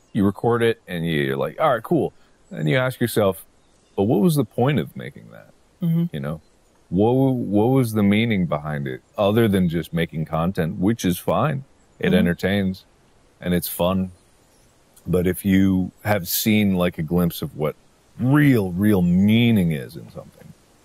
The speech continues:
Speaker 1: you kinda look for it everywhere.
Speaker 2: Mm-hmm.
Speaker 1: You know, you look for it everywhere. And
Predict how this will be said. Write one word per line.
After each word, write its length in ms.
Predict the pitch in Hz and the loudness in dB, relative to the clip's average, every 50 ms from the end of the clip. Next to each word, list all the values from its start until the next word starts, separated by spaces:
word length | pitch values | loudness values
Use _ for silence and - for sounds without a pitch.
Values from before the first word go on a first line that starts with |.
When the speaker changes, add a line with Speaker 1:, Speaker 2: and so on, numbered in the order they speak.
| _ _ | _ _
Speaker 1:
you 60 | - - | -20 -10
kinda 200 | - 110 98 98 | -6 -2 0 0
look 200 | 90 85 95 - | 2 2 0 -2
for 240 | - - 101 85 76 | -2 -2 -2 0 0
it 60 | 71 | 0
everywhere. 480 | 69 69 65 64 57 50 50 50 - - _ _ _ _ _ _ _ | 0 -2 -4 -8 -12 -16 -16 -18 -20 -20 _ _ _ _ _ _ _
Speaker 2:
Mm-hmm. 140 | 175 165 160 160 | -4 -2 -2 -2
Speaker 1:
You 40 | 156 | -4
know, 40 | 160 - - - _ - | -6 -12 -20 -20 _ -8
you 60 | - | -8
look 100 | - - - _ | -8 -8 -10 _
for 80 | - | -20
it 80 | - - | -20 -18
everywhere. 380 | - - - - - - - - _ _ _ _ _ _ _ _ _ _ _ | -20 -20 -18 -18 -20 -20 -20 -20 _ _ _ _ _ _ _ _ _ _ _
And 320 | 82 85 87 90 85 76 | -2 0 2 2 2 0